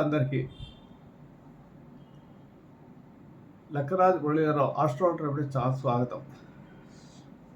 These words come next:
ఈ వీడియోలో ముఖ్యంగా ఈ నెల పదిహేను మే రెండు వేల ఇరవై ఐదు నుంచి గురు భగవానుడు వృషభ రాశి నుంచి మిథున రాశిలో ప్రవేశిస్తున్నాడు. ఈ ప్రవేశించడం ద్వారా వృషభ రాశి వారికి ఎలాంటి ఫలితాలు ఉంటాయో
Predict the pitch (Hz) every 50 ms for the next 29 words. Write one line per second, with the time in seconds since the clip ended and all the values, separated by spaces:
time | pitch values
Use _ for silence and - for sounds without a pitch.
0 | - - - - - 139 135 135 156 185 208 208 208 202 185 156 - - 143 -
1 | - 180 170 160 147 139 123 - - - - - - - - - - - - -
2 | - 143 143 131 139 151 175 160 - - - 135 - 147 165 196 190 196 170 123
3 | 139 156 160 - - - 131 143 143 156 156 160 156 135 117 - - - - -
4 | 139 139 151 156 160 156 151 151 - 131 123 123 123 131 135 131 113 - - -
5 | - - - 147 170 170 - - - - - - - 147 147 147 143 135 131 127
6 | 123 120 120 - - - - - 175 180 180 185 175 - - 147 135 131 143 135
7 | 135 131 143 160 151 160 156 - 156 156 147 147 139 135 135 139 139 131 - -
8 | 127 113 110 110 - - - - 135 143 135 131 131 - - - 185 165 151 147
9 | 151 139 131 123 127 127 135 127 123 - - - - - - - - - - -
10 | - - - - - - - - - - - - 139 135 185 202 202 202 196 170
11 | 160 170 156 151 151 151 147 127 123 131 151 170 165 151 135 143 139 135 - 151
12 | 147 135 131 127 131 131